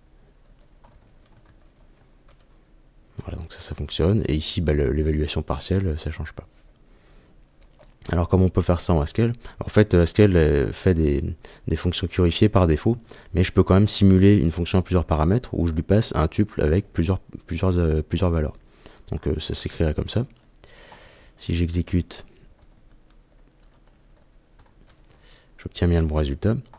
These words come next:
Et si je veux faire une fonction qui, euh, qui fixe un des paramètres à quarante-deux, eh ben, en fait, je suis obligé de, de créer une nouvelle fonction,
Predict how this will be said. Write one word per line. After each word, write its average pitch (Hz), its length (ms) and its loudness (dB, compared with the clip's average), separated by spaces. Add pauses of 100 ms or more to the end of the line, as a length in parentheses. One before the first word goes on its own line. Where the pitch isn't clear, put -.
(280)
Et - 60 -8
si - 160 -2
je 85 60 0
veux 92 40 2
faire 87 160 2
une 85 120 4
fonction 95 480 0 (640)
qui, 92 300 2
euh, 80 180 4 (1120)
qui - 80 -10
fixe - 260 -2
un 90 80 4
des 82 80 2
paramètres 82 400 2
à 73 140 2
quarante-deux, 78 440 0 (420)
eh - 20 -4
ben, 76 80 0
en 73 80 0
fait, 98 240 6
je 82 100 -4
suis - 140 -4
obligé 82 200 2
de, 82 140 4
de 73 140 -2
créer 85 260 0
une 80 80 0
nouvelle 76 220 -2
fonction, 92 420 -6